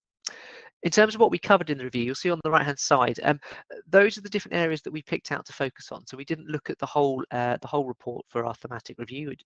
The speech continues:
simply, you know, would, would just take, take too long to look at,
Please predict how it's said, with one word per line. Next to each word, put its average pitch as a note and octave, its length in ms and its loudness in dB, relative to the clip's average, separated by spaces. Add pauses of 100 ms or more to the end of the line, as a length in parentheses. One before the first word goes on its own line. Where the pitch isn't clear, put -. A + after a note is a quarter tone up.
simply, - 460 -8
you A2 60 -16
know, A2 120 -6
would, A#2+ 200 -10
would B2 120 -10
just - 160 -10
take, B2+ 260 -6
take - 220 -4
too - 220 -12
long A#2+ 260 0
to - 100 -16
look A#2 200 -12
at, B2+ 100 -4